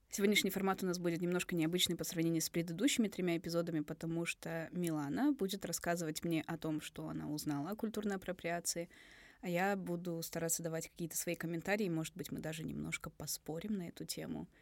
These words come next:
но посмотрим. Вот, в общем, сегодня у микрофона в основном Милана, а я такой зритель-наблюдатель,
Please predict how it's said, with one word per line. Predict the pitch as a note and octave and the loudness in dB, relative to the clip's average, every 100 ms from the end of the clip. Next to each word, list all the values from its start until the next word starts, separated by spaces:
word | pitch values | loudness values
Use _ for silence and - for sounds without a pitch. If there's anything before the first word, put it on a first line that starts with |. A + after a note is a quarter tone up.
| - - | -14 -4
но | F#3 | -2
посмотрим. | F#3+ - - - - - - - | 0 -2 -6 -8 -12 -16 -20 -6
Вот, | E3 D#3+ | -4 0
в | E3 | 0
общем, | - F3+ | 0 0
сегодня | - F3+ G#3+ G#3 F3 D#3+ | 0 4 6 6 6 4
у | F3 | 2
микрофона | E3 E3+ F3+ F#3 | 2 0 0 0
в | E3+ | 0
основном | - E3+ E3+ | 0 0 2
Милана, | D#3 E3 A#3+ G3+ - | 2 4 4 4 0
а | E3 | -2
я | F3 F#3+ F#3 | -2 -2 -4
такой | - - E3 E3 - - - - - - F3+ | -8 -4 -2 -2 -4 -18 -20 -20 -10 0 4
зритель-наблюдатель, | F#3 - F3 E3 E3+ E3+ G3 - F3 F3 | 4 4 4 4 2 4 4 2 0 -2